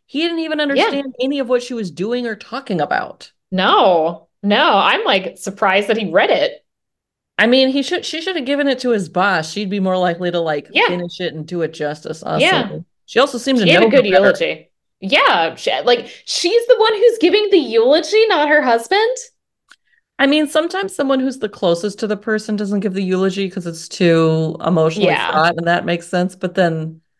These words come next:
Speaker 2: The best you can do is your
Speaker 1: your
Speaker 2: husband's
Speaker 1: husband's
Speaker 2: boss.
Speaker 1: employer just seems very strange.
Speaker 2: Yeah.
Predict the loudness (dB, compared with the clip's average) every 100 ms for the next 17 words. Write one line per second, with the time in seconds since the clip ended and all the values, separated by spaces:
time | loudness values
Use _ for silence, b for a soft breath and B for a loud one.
0 | _ _ -6 -2 2 0 -2 -4 -4 -2
1 | -2 0 0 2 2 2 2 2 4 2
2 | 0 -4 -10 -18 _ _ _ _ _ _
3 | -4 2 2 4 2 2 0 0 -2 0
4 | 0 2 2 2 0 0 -2 -2 -6 -6
5 | -2 0 0 -2 -8 -6 2 4 4 0
6 | -6 -6 -6 -6 -8 -8 -8 -10 _ -6
7 | -2 -2 -4 -8